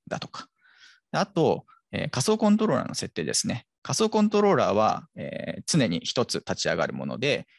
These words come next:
えー、これらはすべて共通では、共通じゃないといけないため、えー、共通コンフィグになっております。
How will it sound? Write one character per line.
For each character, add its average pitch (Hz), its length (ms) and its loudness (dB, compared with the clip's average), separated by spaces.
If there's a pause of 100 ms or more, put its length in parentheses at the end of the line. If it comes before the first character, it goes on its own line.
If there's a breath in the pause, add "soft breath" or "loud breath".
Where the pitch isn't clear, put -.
(160)
え 107 100 -4
ー、 - 20 -4
こ 175 100 -4
れ 180 100 2
ら 104 120 2
は - 140 -2
す - 120 -8
べ 87 80 -6
て 82 80 -16
共 113 200 -2
通 107 200 -4
で 104 120 0
は、 82 180 -2 (160)
共 131 160 -4
通 120 200 -4
じ 110 100 -2
ゃ 117 40 0
な 107 120 2
い 85 80 -4
と - 60 -8
い - 40 -12
け - 80 -12
な 69 140 -6
い - 200 -14
た - 120 -6
め、 151 340 -2
え 90 120 -2
ー、 - 40 -6
共 90 160 -2
通 - 140 -6
コ - 100 -4
ン - 40 -6
フ - 100 -16
ィ - 20 -20
グ - 120 -10 (520)
に 185 240 -2 (100)
な - 100 -4
っ - 40 -18
て - 100 -12
お - 40 -8
り - 100 -10
ま - 80 -14
す。 - 240 -8